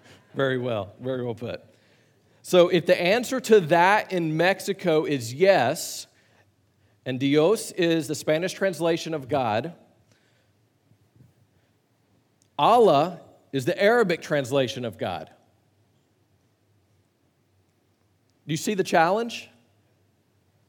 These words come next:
So some people, when you're a missionary, and I, and I have a good mi-, a friend right now who is a missionary. I have several, actually. They're, are missionaries in Muslim areas.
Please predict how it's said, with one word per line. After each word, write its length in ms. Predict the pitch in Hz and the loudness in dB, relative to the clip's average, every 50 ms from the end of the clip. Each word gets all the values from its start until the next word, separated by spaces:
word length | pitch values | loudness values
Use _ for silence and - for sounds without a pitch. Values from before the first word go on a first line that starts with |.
| _ _ _ _ _ _ _ _ _ _ _ _ _ _ _ | _ _ _ _ _ _ _ _ _ _ _ _ _ _ _
So 160 | - - 190 | -2 0 0
some 300 | 175 175 - 208 233 262 | 0 2 2 2 2 2
people, 460 | 220 233 214 190 180 - 160 151 170 175 | 0 -2 -2 -2 0 0 0 0 0 -2
when 120 | 175 160 | -2 -2
you're 160 | 165 175 196 | 0 0 0
a 40 | 214 | 0
missionary, 720 | 202 185 185 190 190 - 175 147 143 127 117 117 127 147 | 0 0 0 0 0 -2 -4 -4 -2 -2 0 0 0 0
and 100 | 147 143 | 0 0
I, 80 | 147 156 | -2 0
and 180 | - 143 139 | 0 -2 0
I 120 | 147 156 165 | 0 -2 0
have 220 | 165 170 165 143 | 0 0 0 0
a 80 | 143 131 | -2 -4
good 400 | 113 110 135 131 147 165 175 165 | -6 -8 -6 -2 -2 -2 -2 -2
mi-, 200 | 170 170 170 165 | -2 -4 -4 -4
a 120 | - 139 123 | -6 -8 -8
friend 420 | - - - 156 156 156 147 131 | -8 -8 -6 -4 -4 -4 -2 -2
right 180 | 127 135 151 151 | 0 0 -2 -2
now 360 | 151 156 147 143 143 139 127 | -2 -4 -4 -2 -2 -4 -6
who 260 | 120 110 131 135 135 | -6 -6 -6 -4 -2
is 240 | 135 135 135 131 135 | 0 0 -2 -2 -4
a 120 | - 135 | -8 -6
missionary. 500 | 131 135 143 147 139 - - 135 127 120 | -6 -4 -4 -4 -4 -6 -10 -8 -6 -4
I 40 | 127 | -4
have 140 | 147 147 - | -6 -6 -6
several, 380 | - - 160 170 147 139 113 107 | -4 -2 -2 -2 -2 -2 -2 -4
actually. 260 | 104 104 - 120 107 | -4 -6 -8 -12 -10
They're, 220 | 110 107 110 107 104 - - | -8 -8 -8 -10 -12 -10 -8
are 260 | 123 117 113 104 - - _ _ _ _ _ _ _ _ _ - | -6 -6 -6 -8 -14 -18 _ _ _ _ _ _ _ _ _ -8
missionaries 680 | - 139 151 147 - 165 165 156 151 151 151 156 147 123 | -4 -4 -4 -2 0 0 2 2 2 2 0 0 -2 -4
in 240 | - 139 123 120 117 | -6 -6 -6 -6 -4
Muslim 680 | 120 131 135 143 156 143 131 139 151 156 151 151 151 147 151 | -2 -2 0 0 -2 -4 -6 -6 -4 -2 -2 -2 -4 -6 -8
areas. 760 | - 139 135 135 131 123 110 98 87 82 85 - - - - | -4 -2 -2 0 0 -2 -4 -6 -8 -10 -12 -14 -14 -14 -16